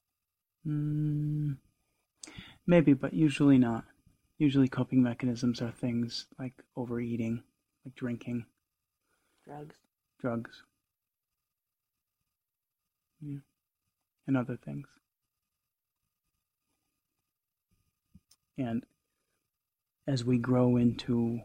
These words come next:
Speaker 1: adulthood, one of the things that helps us to grow into adulthood is being able to recognize which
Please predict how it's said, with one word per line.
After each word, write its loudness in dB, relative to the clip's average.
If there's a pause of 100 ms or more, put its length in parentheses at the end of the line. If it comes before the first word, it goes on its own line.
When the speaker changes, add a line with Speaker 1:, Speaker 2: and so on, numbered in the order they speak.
(560)
Speaker 1:
adulthood, -4 (320)
one 2
of 2
the -4
things -6
that -14 (100)
helps -10
us -10
to -10
grow -4
into -10
adulthood -10
is -20
being -10
able -10
to -20
recognize -14 (960)
which -2